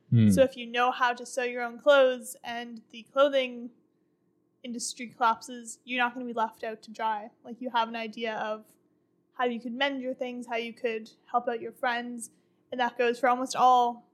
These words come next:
Speaker 2: creative pursuits.
Speaker 1: That's right. I really like the way you said that as well, because at first I thought you were going to say it gives you more independence from the economy or from the whims of the economy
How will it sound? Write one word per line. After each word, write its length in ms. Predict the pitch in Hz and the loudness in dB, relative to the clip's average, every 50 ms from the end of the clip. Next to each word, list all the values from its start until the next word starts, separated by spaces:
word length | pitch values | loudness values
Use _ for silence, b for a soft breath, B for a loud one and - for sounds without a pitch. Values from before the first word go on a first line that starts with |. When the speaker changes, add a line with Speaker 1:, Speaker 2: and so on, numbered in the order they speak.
| _ _ | _ _
Speaker 2:
creative 340 | - 254 233 233 226 226 - _ | -2 -2 -2 -2 -4 -6 -12 _
pursuits. 640 | - 226 - - 202 - _ _ - - - - _ _ _ - | -20 -18 -16 -16 -16 -16 _ _ -16 -16 -16 -16 _ _ _ 2
Speaker 1:
That's 220 | 123 127 - - | 2 2 4 4
right. 180 | 135 135 113 98 | 4 4 6 4
I 100 | - 123 | 6 8
really 180 | 127 151 160 170 | 10 10 10 10
like 160 | 165 156 - | 8 8 6
the 60 | 156 | 6
way 100 | 147 135 | 6 6
you 60 | 120 113 | 6 4
said 180 | - 113 110 113 | 4 2 4 4
that 120 | 117 113 | 6 6
as 120 | 110 101 | 4 4
well, 360 | 95 104 110 120 131 131 147 160 151 123 110 | 4 4 4 4 2 0 -4 -8 -10 -10 -8
because 460 | 101 - 113 110 104 98 - - - - | -2 4 4 4 4 4 0 -6 -12 -16
at 80 | 104 - | -18 0
first 300 | - 120 120 117 - - | 4 6 6 6 4 2
I 60 | 117 | -2
thought 220 | 107 - 120 110 - | 0 0 0 0 2
you 100 | 110 104 | 2 2
were 140 | 104 104 98 | 0 0 0
going 260 | 101 107 101 101 98 | 0 0 0 -2 -4
to 100 | - - | -6 -8
say 420 | - - 110 104 101 101 101 - - _ _ _ _ _ _ _ _ _ _ _ _ _ _ _ _ | -4 -2 0 2 2 0 -2 -4 -8 _ _ _ _ _ _ _ _ _ _ _ _ _ _ _ _
it 260 | 117 107 98 92 - - - - - _ _ _ _ _ _ _ _ _ | 2 2 2 2 0 -8 -16 -18 -20 _ _ _ _ _ _ _ _ _
gives 200 | 123 113 107 113 | -2 -2 0 0
you 80 | 110 | 0
more 420 | 110 107 107 104 98 101 - - - _ - | 2 4 4 4 2 2 0 -4 -8 _ -2
independence 600 | 123 113 - - - 117 113 107 104 98 92 - | 0 0 0 -2 -2 -2 0 0 0 0 -2 -4
from 160 | - 110 104 | -4 -2 0
the 80 | 104 101 | 0 -2
economy 540 | 98 - - 110 104 101 101 101 98 98 - | -2 -2 -4 -4 -4 -2 -4 -4 -6 -6 -4
or 120 | 104 101 | -6 -6
from 360 | - - 113 110 107 104 95 | -2 0 0 0 0 -2 -4
the 240 | 101 101 101 98 95 | -4 -4 -4 -4 -4
whims 280 | 95 110 117 120 113 104 | -2 -2 -2 -2 -4 -6
of 100 | 92 90 | -6 -8
the 60 | 98 | -8
economy 480 | 90 - - 98 98 95 95 98 95 | -8 -6 -6 -6 -6 -6 -8 -10 -12